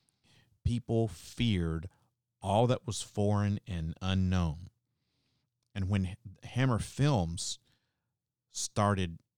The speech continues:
with their Dracula series from the late fifties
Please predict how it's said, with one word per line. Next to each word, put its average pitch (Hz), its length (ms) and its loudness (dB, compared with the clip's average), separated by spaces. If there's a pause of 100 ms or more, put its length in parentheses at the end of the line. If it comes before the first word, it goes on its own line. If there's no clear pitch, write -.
(100)
with 92 340 -6
their 104 460 2 (600)
Dracula 104 580 -2
series 85 960 -4 (480)
from 92 180 -2
the 82 80 -4
late 101 340 -4
fifties 98 760 -4